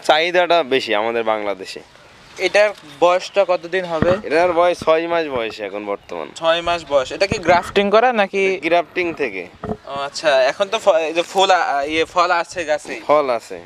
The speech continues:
Speaker 2: বারো মাস কি ধরবে এটা?
Speaker 1: এটা বারো মাস ধরবে। এখন বারো মাস না ধরলে তো এত ছোট গাছে ফল আসার কথা না। এই যে
Speaker 2: হ্যাঁ,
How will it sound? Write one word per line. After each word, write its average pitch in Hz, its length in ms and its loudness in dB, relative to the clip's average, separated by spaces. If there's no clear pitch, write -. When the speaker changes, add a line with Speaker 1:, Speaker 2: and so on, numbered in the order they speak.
Speaker 2:
বারো 175 200 0
মাস 214 220 -6
কি 247 80 -12
ধরবে 226 300 -4
এটা? 202 180 0
Speaker 1:
এটা 139 180 2
বারো 160 320 2
মাস 165 240 -2
ধরবে। 123 260 -4
এখন 143 220 -4
বারো 143 300 0
মাস 156 180 -4
না 156 160 -2
ধরলে 165 240 -2
তো 160 80 0
এত 156 160 0
ছোট 147 260 -4
গাছে 151 280 0
ফল 139 240 2
আসার 135 280 0
কথা 117 280 -4
না। 98 100 -6
এই 107 100 -4
যে 120 180 -2
Speaker 2:
হ্যাঁ, - 220 -10